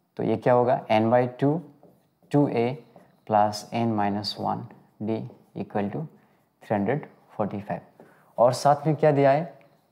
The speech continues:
टी सिक्स minus टी वन equal to फिफ्टी फ़ाइव,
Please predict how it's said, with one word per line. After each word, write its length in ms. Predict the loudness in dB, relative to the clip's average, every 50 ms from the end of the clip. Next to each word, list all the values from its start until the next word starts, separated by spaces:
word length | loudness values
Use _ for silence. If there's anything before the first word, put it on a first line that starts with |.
| _ _
टी 100 | 0 0
सिक्स 360 | 0 0 -2 -4 -4 -4 -8 -16 -18 -20 _ -6 -2
minus 380 | 0 0 2 0 -2 -4 -4 -2
टी 180 | 0 0 2 2
वन 200 | 2 2 0 0 -4 -8
equal 240 | -6 -4 -4 -4 -2 -2
to 120 | -4 -4 -6 -10 -16 _ _ _
फिफ्टी 240 | -12 -10 -8 -10 -10
फ़ाइव, 240 | -10 -10 -12 -12